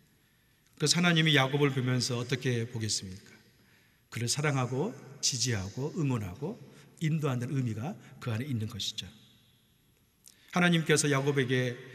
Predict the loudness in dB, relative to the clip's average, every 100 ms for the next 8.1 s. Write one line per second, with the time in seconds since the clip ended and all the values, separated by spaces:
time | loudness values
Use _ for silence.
0 | -20 -20 -20 -18 -4 0 2 2 0 0
1 | -2 0 -2 -6 -6 -4 -2 -2 -4 -4
2 | 0 2 2 0 0 0 -2 -4 -6 -8
3 | -8 -14 -20 -20 -20 _ _ -8 0 2
4 | 2 0 -4 -4 -10 -20 -20 -20 -20 -20
5 | -6 0 6 6 6 2 0 2 2 2
6 | 2 0 -8 -18 -20 -20 -20 -10 0 4
7 | 6 6 4 2 2 2 0 0 0 -2